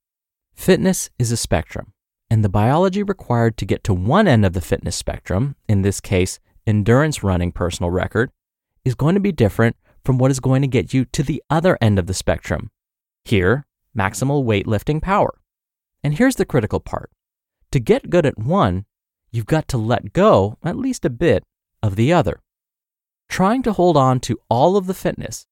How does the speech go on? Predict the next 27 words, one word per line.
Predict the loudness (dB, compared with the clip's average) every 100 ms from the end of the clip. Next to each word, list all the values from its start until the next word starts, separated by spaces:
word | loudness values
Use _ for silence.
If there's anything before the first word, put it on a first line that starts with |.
| _
is | -4
like | -2 -4
trying | -2 -2 -2
to | -4
hold | 0 0 -2
water | -2 2 2 0 -2
in | -4
a |
clenched | -2 -2 -2 -4
fist. | -4 -2 -2 -8 -16 _ _ _ _ _ _
It | -2 0
will | 0
slip | 0 2 2 0
right | -4 -2 -2
through | -2 -2
your | 0
fingers, | -2 -4 -6 -14 -20 _ _ -2
and | 0
you'll |
find | 0 0 2 0 -6 _ -6
none | 0 2 2
of | 2
your | 0
fitness | -2 -4 -2 -4 -6 _ -2
moving | 2 2 0
to | -2
the | -4 -8